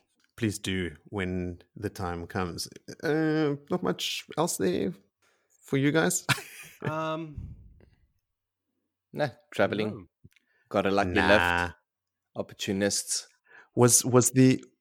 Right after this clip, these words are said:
Speaker 1: was the innkeeper that spoke to the Fade, was he also thin?
Speaker 2: Yes.
Speaker 3: Yeah, he was, he was skinny.
Speaker 2: <laughs> I don't know if he was, but he was in my mind.
Speaker 1: <laughs> In my mind, he was. In fact, he looked an awful lot like Samuel Hake does in my mind.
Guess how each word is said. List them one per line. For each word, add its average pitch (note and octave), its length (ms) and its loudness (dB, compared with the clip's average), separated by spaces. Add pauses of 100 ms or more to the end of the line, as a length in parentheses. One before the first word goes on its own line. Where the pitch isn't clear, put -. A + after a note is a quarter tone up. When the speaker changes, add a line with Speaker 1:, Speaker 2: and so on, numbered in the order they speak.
Speaker 1:
was B2+ 200 6
the - 180 4
innkeeper C#3+ 400 4
that B2+ 160 4
spoke A#2+ 240 4
to C3+ 60 0
the A#2+ 120 2
Fade, A#2 300 4
was G#2+ 140 4
he A2 80 4
also G#2+ 280 2
thin? A#2+ 420 0 (140)
Speaker 2:
Yes. G2 220 -8
Speaker 3:
Yeah, F#2+ 160 2
he F2 60 -4
was, F2+ 300 -6
he G2+ 60 -4
was F2+ 160 -2
skinny. F#2+ 460 -4 (120)
Speaker 2:
<laughs> - 120 2
I F#3 120 8
don't F3+ 180 8
know F#3 40 10
if F3+ 80 8
he F#3 80 4
was, D3 280 4
but F3+ 120 6
he A3 80 4
was E3 240 6
in D3+ 60 -2
my C#3+ 180 4
mind. A2+ 280 0 (320)
Speaker 1:
<laughs> - 300 -8
In C#3 260 10
my A#2 160 8
mind, A2 260 4
he G#2 120 2
was. G#2 260 2 (760)
In C3 180 2
fact, A#2 400 4
he A#2 280 0
looked G2+ 360 2
an A#2 80 0
awful A#2 380 0
lot G2 200 0
like G2 160 -2
Samuel F#2+ 360 0
Hake E2+ 260 -8
does F2 260 -4
in F#2 140 -6
my F2+ 160 -4
mind. - 240 -2